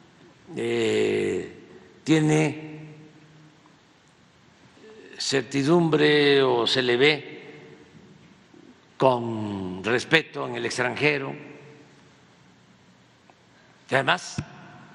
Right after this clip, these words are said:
los hechos, eh, récord en empleo, récord en fortalecimiento del peso, récord en remesas,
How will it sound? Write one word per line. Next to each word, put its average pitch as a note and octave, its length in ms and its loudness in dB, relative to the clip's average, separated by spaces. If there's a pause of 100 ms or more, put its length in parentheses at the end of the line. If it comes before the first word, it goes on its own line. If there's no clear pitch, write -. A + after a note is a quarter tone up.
(840)
los A2 240 -2
hechos, F#3+ 540 -2 (1900)
eh, F#2 460 -16 (100)
récord E3+ 500 2 (1160)
en B2 140 -2
empleo, A#2 540 -2 (720)
récord D#3+ 480 -2 (1300)
en B2 100 -4
fortalecimiento B2+ 840 -4
del B2 140 0
peso, A#2 380 -4 (960)
récord D#3+ 480 -2 (840)
en D3+ 160 0
remesas, C#3 720 -2